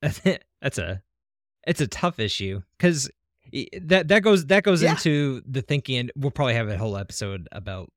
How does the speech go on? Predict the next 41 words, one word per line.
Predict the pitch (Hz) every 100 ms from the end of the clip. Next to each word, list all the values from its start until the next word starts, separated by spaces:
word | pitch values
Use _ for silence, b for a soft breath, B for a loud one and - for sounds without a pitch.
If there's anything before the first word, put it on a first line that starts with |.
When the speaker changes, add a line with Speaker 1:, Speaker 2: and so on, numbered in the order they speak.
| _ -
Speaker 1:
this, | 170 110 -
is | 113 98
just | - 117 - - -
the | 107
aspect | 107 113 113 101
of, | 101 92 92 _ -
honestly, | 156 147 123
the | 104
characteristics | - 113 95 - 87 92 - 92 -
of | - 80
God, | - 92 73 62 _
wh-, | - 92 -
which | 95 -
is, | 107 87 -
you | 87
know, | 82 76 -
i-, | - _ _ -
is | 170 -
he | 98
actually | 80 - - 82
truth? | - - 76 -
And | 78 76 _ _ _
if, | - 107 - -
if | 120 -
so, | - 143 131
wha-, | 101 92 95
how | 101 107
do | 90
you |
get | 98 127
to | -
that | 80 80
conclusion? | - 85 - 82 80 65
And | 80 104
so, | - 95 92 90 - _ _ _
um, | 98 98 87 90 -
trusting | - 139 131
God's | 107 98 92
word | 104 104 95 92 -
is, | 101 90 90
um, | 95 87 87 87